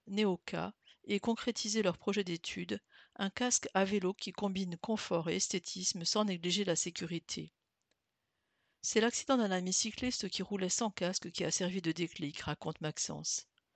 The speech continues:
Trajet court, look, encombrement. Nous avons interrogé près de deux mille personnes sur leurs usages et ce sont toujours les mêmes arguments qui sont cités pour justifier le non-port du casque, précise Romane, vingt-quatre ans.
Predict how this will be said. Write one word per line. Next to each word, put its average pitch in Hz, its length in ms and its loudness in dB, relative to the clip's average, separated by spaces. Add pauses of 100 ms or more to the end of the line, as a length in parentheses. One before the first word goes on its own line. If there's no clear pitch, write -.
(320)
Trajet 202 300 4
court, 247 500 -2 (140)
look, - 420 -2 (200)
encombrement. 190 720 0 (1000)
Nous 208 160 2
avons 226 200 8
interrogé 214 500 4
près 233 160 -2
de 185 100 4
deux 202 140 0
mille 226 180 2
personnes 180 540 0
sur 170 180 2
leurs 180 300 2
usages 190 520 0
et 208 60 0
ce - 140 2
sont 226 160 4
toujours 247 260 4
les 202 100 4
mêmes 233 280 4
arguments 214 460 2
qui 202 180 -4
sont 185 220 2
cités 202 420 0
pour 165 180 -4
justifier 190 460 0
le 185 80 4
non-port 180 380 0
du 180 120 -4
casque, - 440 -2
précise 170 420 0
Romane, 202 500 0
vingt-quatre 165 560 -2
ans. 165 160 -4